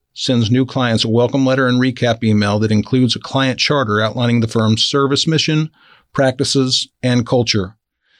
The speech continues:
"I certainly don't want anyone to give us a million plus dollars and wonder, 'What happens next?' or, 'When am I going to see these people again?'" Tracy said.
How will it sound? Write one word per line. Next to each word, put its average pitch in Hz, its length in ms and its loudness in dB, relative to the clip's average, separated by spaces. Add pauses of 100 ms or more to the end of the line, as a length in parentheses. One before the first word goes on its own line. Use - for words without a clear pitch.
(260)
"I - 80 -6
certainly 160 400 0
don't 135 220 2
want 131 180 0
anyone 147 380 0
to 135 80 -6
give 131 180 0
us 123 140 0
a 117 60 2
million 123 320 2
plus 127 240 -2
dollars 120 420 0
and 113 140 2
wonder, 104 400 0 (320)
'What 143 160 -2
happens 135 320 0
next?' - 480 -2 (280)
or, 107 420 -2 (460)
'When 131 120 0
am 135 100 2
I 139 80 -2
going 143 240 0
to 120 60 0
see 160 180 0
these 147 200 0
people 107 280 0
again?'" 95 280 0
Tracy 110 320 -2
said. 117 360 0